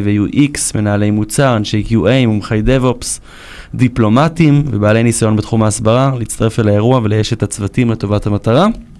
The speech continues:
האירוע נערך בשיתוף עם מכללת, אה, הדסה ירושלים, קבוצת המדיה מרקט אקרוס, אה, דאטה איי אל, מטות ההסברה האזרחיים, ואנחנו מזמינים אתכם להגיע, יהיה לינק בתיאור הפרק למי שמעוניין.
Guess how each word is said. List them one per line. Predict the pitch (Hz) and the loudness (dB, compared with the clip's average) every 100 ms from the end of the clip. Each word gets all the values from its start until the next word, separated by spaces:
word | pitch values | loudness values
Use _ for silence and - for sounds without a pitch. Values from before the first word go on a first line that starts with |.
| - - - - - - - - - - - | -20 -20 -20 -16 -16 -16 -20 -20 -20 -20 -4
האירוע | 120 117 120 | 2 4 4
נערך | 127 120 | 4 2
בשיתוף | 120 - 117 131 123 | 0 -2 0 0 2
עם | 110 | 0
מכללת, | 104 110 107 104 - - - - - | 0 0 0 -2 -6 -20 -18 -16 -2
אה, | 107 101 101 | 0 2 2
הדסה | 101 107 - | 0 0 0
ירושלים, | 101 101 - 131 156 151 | -2 -2 0 2 2 2
קבוצת | - 110 - 98 | 0 -2 0 0
המדיה | 101 104 101 101 | 2 2 2 2
מרקט | 101 104 101 - 104 104 | 2 2 0 -4 -6 -6
אקרוס, | - 123 151 143 131 - - - - | -6 0 2 2 0 -2 -4 -6 -4
אה, | 101 98 101 | 0 0 2
דאטה | 117 113 113 80 | 0 2 0 2
איי | 107 98 113 | 2 2 2
אל, | 147 143 | 2 4
מטות | 127 104 110 | 2 0 -2
ההסברה | 107 - 101 104 | -2 -2 -4 -2
האזרחיים, | 104 98 101 - 110 151 185 190 196 - - - - - - 107 | -2 -2 -6 -4 0 2 2 -2 -6 -20 -20 -20 -20 -20 -18 -10
ואנחנו | 98 101 | -8 -6
מזמינים | 101 123 | -2 -2
אתכם | 131 131 | -2 -2
להגיע, | 110 107 135 113 | -2 -2 -2 -2
יהיה | 107 | -2
לינק | 107 113 - | -2 -4 -6
בתיאור | 104 - 95 | -10 -2 0
הפרק | - - 113 104 - | 2 0 -2 -4 -6
למי | 104 98 | -8 -8
שמעוניין. | - 101 92 98 98 - 98 101 101 | -6 -8 -8 -6 -6 -4 -2 -2 -4